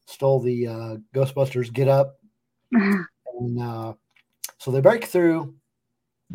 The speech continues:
Speaker 1: and, uh, Vigo is performing his ritual on Oscar.
Speaker 2: Mm-hmm. Yep.
Speaker 1: And, uh, th-, you know, become, becomes physical. Oh, one other thing I wanna mention,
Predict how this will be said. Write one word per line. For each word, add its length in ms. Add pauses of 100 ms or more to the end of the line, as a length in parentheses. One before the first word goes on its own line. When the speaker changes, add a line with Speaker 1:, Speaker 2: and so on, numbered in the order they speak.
(320)
Speaker 1:
and, 440
uh, 360 (760)
Vigo 460
is 180
performing 540
his 160
ritual 440
on 180
Oscar. 520
Speaker 2:
Mm-hmm. 180 (360)
Yep. 240
Speaker 1:
And, 500
uh, 520 (100)
th-, 140 (100)
you 140
know, 100
become, 640
becomes 340
physical. 520 (160)
Oh, 300 (140)
one 220
other 180
thing 220
I 60
wanna 200
mention, 600